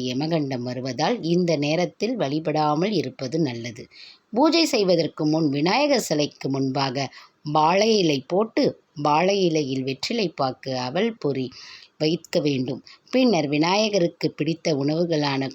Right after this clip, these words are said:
கொழுக்கட்டை, சுண்டல், பால், தயிர், தேன், அவல், பொரி, லட்டு போன்றவற்றை வைக்க வேண்டும். இவை அனைத்தும் வைக்க இயலாதவர்கள் கொழுக்கட்டை மற்றும்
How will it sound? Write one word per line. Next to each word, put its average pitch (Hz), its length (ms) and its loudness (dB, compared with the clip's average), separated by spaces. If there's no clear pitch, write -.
கொழுக்கட்டை, 160 640 -2
சுண்டல், 165 600 2
பால், 151 380 2
தயிர், 151 480 -2
தேன், 156 380 2
அவல், 151 420 0
பொரி, 170 400 4
லட்டு 147 500 0
போன்றவற்றை 147 800 0
வைக்க 131 340 -4
வேண்டும். 131 380 -6
இவை 254 260 2
அனைத்தும் 233 540 2
வைக்க 180 320 0
இயலாதவர்கள் 135 880 -2
கொழுக்கட்டை 185 640 0
மற்றும் 147 400 0